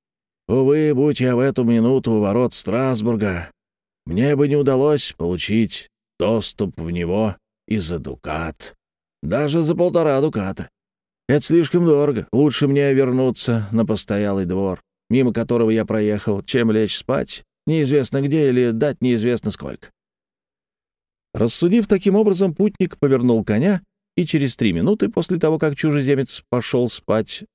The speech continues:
в отведенную ему комнату, прибыл на этот же постоялый двор. «У нас есть свиное сало», — сказал хозяин, —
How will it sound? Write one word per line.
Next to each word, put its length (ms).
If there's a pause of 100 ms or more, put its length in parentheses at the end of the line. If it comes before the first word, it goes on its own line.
в 80
отведенную 540
ему 160
комнату, 500 (360)
прибыл 300
на 340
этот 320
же 120
постоялый 540
двор. 320 (2750)
«У 100
нас 380
есть 520 (100)
свиное 640
сало», — 500 (180)
сказал 400
хозяин, — 600